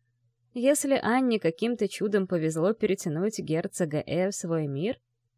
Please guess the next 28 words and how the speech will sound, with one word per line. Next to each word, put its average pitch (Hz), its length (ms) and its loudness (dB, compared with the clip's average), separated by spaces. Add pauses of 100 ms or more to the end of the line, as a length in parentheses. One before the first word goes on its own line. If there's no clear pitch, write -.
(340)
то 320 80 -2
король 302 340 4
ни 285 100 0
за 277 140 4
что 277 180 -2
не 277 140 -2
пойдет 254 380 2
на 165 140 -2
то, 151 140 -2
чтобы 143 300 -2
оставить 135 420 -4
родину. 135 480 -6 (800)
"Да 247 60 -6
что - 160 0
же 269 100 4
они 269 120 4
так 262 140 6
громко 269 300 4
бряцают? 196 800 6 (100)
Спать 370 360 10
же 311 100 4
невозможно!" 226 840 4 (560)
Я, 277 300 4
натянув 240 460 0
поплотнее 147 540 -2
подушку 143 500 -4
на 196 200 0
уши, 233 240 -6